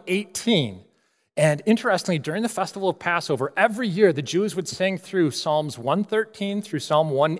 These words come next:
eighteen. This, these words would have already been on their mouths. What's unique here is it's the first time that these words are directly being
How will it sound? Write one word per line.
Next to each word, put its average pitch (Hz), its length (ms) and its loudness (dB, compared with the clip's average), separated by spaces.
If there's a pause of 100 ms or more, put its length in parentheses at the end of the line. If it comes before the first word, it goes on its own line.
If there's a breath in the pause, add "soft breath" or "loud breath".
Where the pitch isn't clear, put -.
eighteen. 147 640 -2 (420 soft breath)
This, 208 220 6
these 233 260 8
words 233 320 -2
would 175 140 2
have 139 180 -6
already 208 500 4
been 139 560 -4 (680)
on 170 240 6
their 165 160 2
mouths. 147 600 -2 (220 soft breath)
What's 156 240 4
unique 180 400 6
here 160 420 2
is 147 140 -6
it's 156 140 -12
the 151 100 -8
first - 520 -4
time 131 520 -4 (260 soft breath)
that 151 240 2
these 156 180 -2
words 165 240 0
are 151 60 2
directly 151 640 2
being 147 520 -4